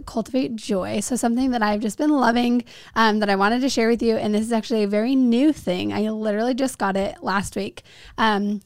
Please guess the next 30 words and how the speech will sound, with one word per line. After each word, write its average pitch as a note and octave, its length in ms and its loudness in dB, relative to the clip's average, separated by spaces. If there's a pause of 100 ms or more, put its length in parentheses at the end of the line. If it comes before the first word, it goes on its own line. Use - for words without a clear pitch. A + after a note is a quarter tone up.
(580)
is G#3+ 240 -4
my G#3+ 180 2
new G#3+ 240 2
tumbler. G3+ 480 -4
So B3 240 4
if B3 260 0
you B3+ 200 2
know C#4 400 2
me, A3 400 2
or G#3 80 0
if G#3 100 -2
you've G3 320 -2 (100)
hung C#4 300 2
out C4 140 4
with C4 80 0
me, B3+ 240 0
or G#3 80 0
have G3 100 0
known A#3+ 180 2
me C4 120 2
for A3 100 -2
any A#3+ 240 0
length C4 220 0
of A#3+ 80 -4
time, G3+ 300 -2
you A3 120 0
know G#3 220 2
that G#3 100 2
I G3 120 2
carry G3 560 -2